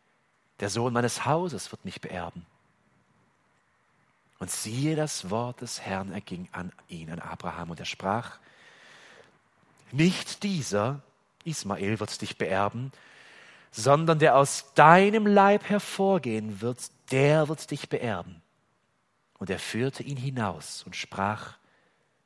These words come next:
"Blicke doch zum Himmel und zähle die Sterne, wenn du sie zählen kannst." Und Gott sprach zu ihm, "So wird deine Nachkommenschaft sein." Und jetzt der Schlüsselsatz,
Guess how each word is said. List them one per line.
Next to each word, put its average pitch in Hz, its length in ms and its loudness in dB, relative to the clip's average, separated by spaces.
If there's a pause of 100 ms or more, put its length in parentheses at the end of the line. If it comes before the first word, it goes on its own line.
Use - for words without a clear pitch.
(260)
"Blicke 143 480 -2
doch 160 260 -6
zum 151 300 -10
Himmel 113 360 -6
und 90 100 -12
zähle 101 380 -6
die 107 100 -10
Sterne, 80 640 -8 (400)
wenn - 80 -14
du 76 60 -12
sie 76 120 -14
zählen 95 320 -10
kannst." - 480 -16 (1800)
Und 80 80 -16
Gott - 160 -8
sprach 92 400 -4
zu - 160 -10
ihm, 90 340 -10 (340)
"So - 400 -4
wird - 240 -12
deine 80 160 -6
Nachkommenschaft - 800 -12
sein." 90 340 -18 (1160)
Und 80 100 -16
jetzt - 280 -10
der 78 100 -8
Schlüsselsatz, - 1120 -6